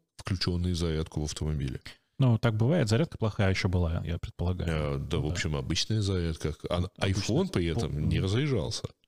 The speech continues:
Speaker 2: Э, ну, так бывает, так бывает. Что тут поделаешь? Слушай, а ты не скучаешь? Вот, блин, вот я чё больше ск-, чё всего скучаю в этом году.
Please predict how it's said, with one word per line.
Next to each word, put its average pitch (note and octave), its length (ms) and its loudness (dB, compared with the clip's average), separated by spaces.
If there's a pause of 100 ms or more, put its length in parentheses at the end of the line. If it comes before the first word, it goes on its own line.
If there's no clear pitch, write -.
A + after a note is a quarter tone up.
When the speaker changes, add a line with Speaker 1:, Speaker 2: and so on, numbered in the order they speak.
(520)
Speaker 2:
Э, F2 280 -2 (100)
ну, D#3 180 2
так - 260 -2
бывает, F2 480 0
так - 140 2
бывает. E2+ 420 2
Что - 200 -6
тут F2 140 -6
поделаешь? - 580 -4 (100)
Слушай, - 400 -6
а - 40 -2
ты - 100 -16
не A#2 60 2
скучаешь? - 380 0
Вот, G#2 120 4
блин, G#2 180 4
вот F#2 140 0
я A2+ 80 4
чё - 160 2
больше G#2+ 200 4
ск-, - 140 -6
чё - 160 0
всего G2+ 180 2
скучаю C#3 380 -4
в G#2 40 4
этом G2 180 2
году. F2+ 280 2